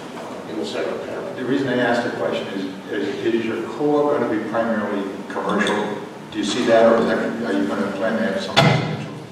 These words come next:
Speaker 1: I, I think that's more mixed use. That, that should have some residential, second, third floor, fourth floor residential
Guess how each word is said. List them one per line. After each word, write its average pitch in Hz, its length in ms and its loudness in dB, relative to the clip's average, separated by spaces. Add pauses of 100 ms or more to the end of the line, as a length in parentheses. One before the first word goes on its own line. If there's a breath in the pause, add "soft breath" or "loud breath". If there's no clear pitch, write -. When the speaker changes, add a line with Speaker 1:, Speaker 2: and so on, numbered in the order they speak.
Speaker 1:
I, 98 80 0 (280)
I - 160 0
think 202 200 4
that's 165 260 8
more 160 140 8
mixed 151 260 6
use. 139 260 2
That, 139 300 6
that 147 200 10
should - 180 6
have 147 160 8
some 127 180 4
residential, 139 720 6
second, 147 400 4
third 151 260 2
floor, 143 540 4 (720)
fourth 139 260 -2
floor 123 220 4
residential 117 720 2